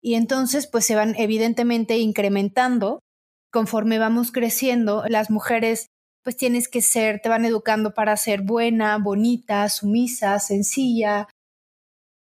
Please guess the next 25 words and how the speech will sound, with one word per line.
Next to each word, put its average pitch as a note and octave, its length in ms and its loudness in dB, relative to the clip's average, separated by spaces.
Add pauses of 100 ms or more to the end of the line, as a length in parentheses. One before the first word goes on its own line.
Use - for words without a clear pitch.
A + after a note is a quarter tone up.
(300)
Puede A#3+ 220 2
ser A#3 220 -2
todo B3 260 0
lo A3+ 120 0
que A3 160 -4
quieras, A#3 340 0
pero A3 180 0
no A3+ 160 2
llames A3 340 0
la G#3+ 120 0
atención, C4+ 680 -2 (440)
pero A3 260 0
no A3 760 0
hables A3 380 0
de G3+ 120 0
más, A#3+ 480 0
porque G#3+ 240 -4
la G#3+ 140 2
mujer G#3 400 -2
calladita A3 640 0
se - 160 -2
ve A3 100 0
más G#3+ 280 0
bonita. G#3+ 680 -2 (460)
Este, G3+ 880 0